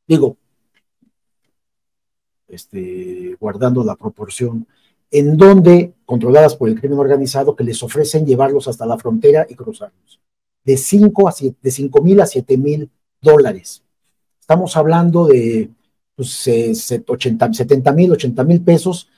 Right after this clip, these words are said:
hasta, este, ciento veinte mil, ciento treinta mil pesos, que van desde Centroamérica. ¿Qué les aseguran? Transporte, alojamiento y vivienda. Nada más que el transporte son transportes de carga escondidos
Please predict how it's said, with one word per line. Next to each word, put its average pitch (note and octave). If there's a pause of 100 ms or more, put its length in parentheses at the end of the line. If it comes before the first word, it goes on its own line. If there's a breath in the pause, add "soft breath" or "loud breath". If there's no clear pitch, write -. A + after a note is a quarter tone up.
(180)
hasta, F3+
este, A#2
ciento B2+ (120)
veinte B2+
mil, D#3
ciento D3
treinta A#2
mil A#2+
pesos, - (600)
que C3
van D3+
desde C#3
Centroamérica. C3
¿Qué F3+
les F3+
aseguran? A3+
Transporte, G3 (180)
alojamiento D3+
y -
vivienda. B2 (1000)
Nada D#3
más D#3+
que -
el C3
transporte E3+
son D#3 (200)
transportes B2+
de B2
carga E3
escondidos D#3